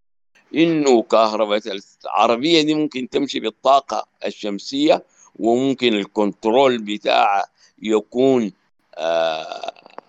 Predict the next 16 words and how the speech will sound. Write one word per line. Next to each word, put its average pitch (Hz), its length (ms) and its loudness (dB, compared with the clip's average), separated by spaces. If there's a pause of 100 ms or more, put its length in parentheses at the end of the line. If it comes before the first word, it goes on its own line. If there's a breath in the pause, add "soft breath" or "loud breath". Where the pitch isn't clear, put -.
(1300)
بالإنترنت، 127 920 -4
يعني 135 300 -6
ما 117 200 -8
في 113 140 -18
سواق 110 480 -6
إنها 110 320 -8
تمشي 113 560 -10
وكده، - 840 -8
في 104 200 -8
زول 101 560 -8
عامل 92 380 -12
لها 104 140 -2
برنامج 95 500 -8 (120)
وحاجات 98 460 -14
زي 92 240 -16
دي 113 180 -20